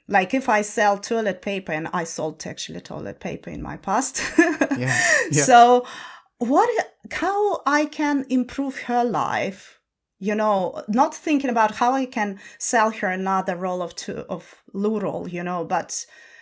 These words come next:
Speaker 1: how I can improve her life in
Speaker 2: Mm.
Speaker 1: this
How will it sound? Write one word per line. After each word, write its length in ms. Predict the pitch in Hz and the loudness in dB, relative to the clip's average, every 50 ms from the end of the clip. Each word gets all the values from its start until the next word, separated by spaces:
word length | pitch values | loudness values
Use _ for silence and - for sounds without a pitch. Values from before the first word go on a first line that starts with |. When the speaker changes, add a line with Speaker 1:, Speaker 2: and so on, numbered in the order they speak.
| - _ | -20 _
Speaker 1:
how 380 | - - - 233 262 320 370 359 | -14 -6 2 2 2 4 4 2
I 100 | 330 320 | -2 -2
can 240 | 320 - 262 247 226 | -2 -4 -4 -2 -2
improve 380 | 226 - - - 226 214 - - - | -4 -8 -6 -8 -8 -8 -8 -12 -4
her 200 | - 214 214 220 214 | -2 0 0 0 0
life 680 | 190 156 135 - 50 50 50 50 - - - - - _ _ _ _ _ _ _ _ _ | -2 -2 -4 -4 -6 -6 -8 -8 -12 -14 -18 -20 -20 _ _ _ _ _ _ _ _ _
in 180 | - 220 226 220 | -2 0 0 2
Speaker 2:
Mm. 40 | - | 2
Speaker 1:
this 240 | 208 196 196 - | 2 0 0 -4